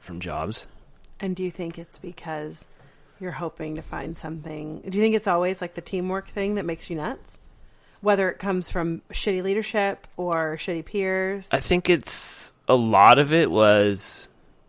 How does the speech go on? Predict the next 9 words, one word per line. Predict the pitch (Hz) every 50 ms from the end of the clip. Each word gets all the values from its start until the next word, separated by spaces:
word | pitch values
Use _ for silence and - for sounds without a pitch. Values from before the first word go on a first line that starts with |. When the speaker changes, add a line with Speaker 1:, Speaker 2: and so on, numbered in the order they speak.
| _ _ _ _ _ _ _ _ _ _ _ _ _ _ _ _ _ _ -
Speaker 1:
yeah, | 123 127 117 92
just | 90 - 104 98 -
working | 107 104 104 - 107
for, | 101 - 101 98 95 92 82 - - _ _ _ _ _ - _ _ _
like, | - - 95 95 -
shitty | - - - 107 87 92 85
leadership | 80 82 80 87 90 - - 69 73 76 - _ _ _ _ _ _ _ _ _ - - -
and | 92 98 92 87
just, | - 104 98 90 82 - - - - -